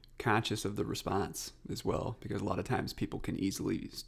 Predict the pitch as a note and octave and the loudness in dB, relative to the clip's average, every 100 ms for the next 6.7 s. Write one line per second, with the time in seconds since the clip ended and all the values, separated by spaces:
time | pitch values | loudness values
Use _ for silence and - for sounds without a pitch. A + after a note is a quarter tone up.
0 | - G#2+ - F#2 B2 D#3 E3+ C#3+ B2+ B2+ | -4 -2 2 6 6 8 6 4 4 4
1 | A#2 A2 C3+ B2+ A2+ G2 G#2+ G#2+ B2 A#2+ | 4 6 6 6 4 4 4 6 6 6
2 | A2 F#2 G#2+ G2+ G2+ F#2+ - - F#2+ F#2+ | 4 2 2 4 4 2 0 -2 0 0
3 | - D3 F3 - G#2+ - A#2 G#2+ G2 - | 2 2 2 2 2 2 4 6 4 10
4 | - - G2 - - F#2+ F#2+ - G3 - | 12 12 6 2 0 -2 -4 -2 0 0
5 | - - G2 G2 F2+ - F#2+ E2 - C#2+ | 2 2 4 4 4 4 2 2 0 0
6 | D#2+ - - D#2 - - | 0 -2 -2 -4 -2 -4